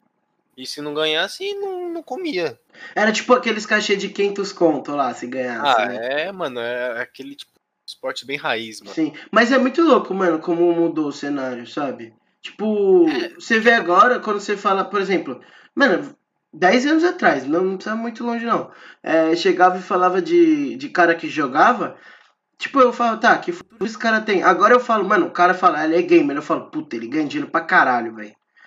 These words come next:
Speaker 1: Que
Speaker 2: Tipo
Speaker 1: é, não, é difícil, né? Tipo, nem todo
Speaker 2: Uhum.
Speaker 1: mundo que é profissional vai ser rico e os
Speaker 2: Uhum.
Speaker 1: caralho, assim.
Speaker 2: Não, mas quando eu falo, eu tô falando do, do âmbito, tipo, nacional, assim, vai, sei lá, os cara
Speaker 1: Ah, sim, é
Speaker 2: joga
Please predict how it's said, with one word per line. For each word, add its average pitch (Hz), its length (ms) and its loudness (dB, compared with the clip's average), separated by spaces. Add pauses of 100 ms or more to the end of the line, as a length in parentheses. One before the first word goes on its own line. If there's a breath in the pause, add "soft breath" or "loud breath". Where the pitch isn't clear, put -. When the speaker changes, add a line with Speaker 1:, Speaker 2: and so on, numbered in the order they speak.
(280 soft breath)
Speaker 1:
Que 180 160 -12
Speaker 2:
Tipo 170 100 -6
Speaker 1:
é, 143 220 -2
não, 151 160 -6
é 131 220 -4
difícil, - 520 -14
né? 104 200 -8
Tipo, - 260 -18
nem 135 180 -12
todo 139 220 -10
Speaker 2:
Uhum. 127 80 -8
Speaker 1:
mundo 123 240 -12
que 120 80 -12
é - 20 -8
profissional 117 800 -8
vai 117 340 -6
ser 110 200 -12
rico 110 580 -18
e 117 40 -16
os - 100 -16
Speaker 2:
Uhum. - 20 -20 (300)
Speaker 1:
caralho, - 420 -2
assim. - 180 -20 (380 loud breath)
Speaker 2:
Não, 240 140 4
mas 214 160 -2
quando 214 180 -4
eu 214 60 0
falo, 214 280 0
eu - 60 -14
tô - 120 -6
falando 208 260 -4
do, 202 200 2
do 185 120 -2
âmbito, 196 400 0
tipo, 185 240 -6
nacional, 185 580 0
assim, 127 320 -10
vai, 127 220 -8
sei 131 160 -12
lá, 110 120 -6
os 107 120 -14
cara 156 280 -2
Speaker 1:
Ah, 139 180 0
sim, - 260 -14
é 180 40 -2
Speaker 2:
joga 180 220 4